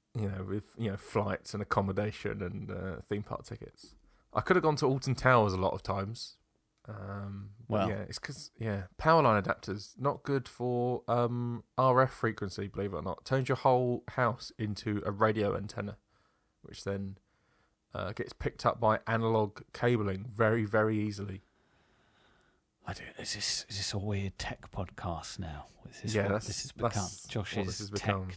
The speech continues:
Speaker 2: ten minutes at the start of every podcast. Go. We have a deep dive on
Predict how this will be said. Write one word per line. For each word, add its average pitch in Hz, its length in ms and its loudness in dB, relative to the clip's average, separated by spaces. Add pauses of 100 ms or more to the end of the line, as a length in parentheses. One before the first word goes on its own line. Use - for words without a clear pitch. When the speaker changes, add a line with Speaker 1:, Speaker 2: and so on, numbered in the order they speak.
(120)
Speaker 2:
ten 101 380 2
minutes - 580 -2
at 87 120 -10
the - 60 -12
start 92 320 0
of 92 140 -2
every 92 380 -4
podcast. 85 800 -6
Go. 87 440 -4
We 92 180 -4
have 95 180 -6
a 92 40 -4
deep 98 380 -4
dive 90 420 0
on 85 440 -4